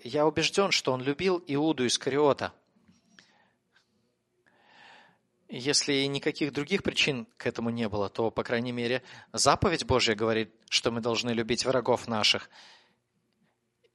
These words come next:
И вот к чему привело его, его послушание. Послушание привело его на Гефсиманию.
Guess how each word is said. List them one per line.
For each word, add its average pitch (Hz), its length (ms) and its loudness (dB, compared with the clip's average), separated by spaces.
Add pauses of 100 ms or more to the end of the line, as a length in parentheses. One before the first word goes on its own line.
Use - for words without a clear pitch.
(140)
И 117 80 -10
вот 120 180 -2
к - 40 -14
чему 131 220 -4
привело 143 420 -2
его, 104 320 -2 (200)
его 110 300 -6
послушание. 107 760 -2
Послушание 170 600 4
привело 151 380 6
его 156 260 6 (760)
на 156 280 0
Гефсиманию. 131 1120 2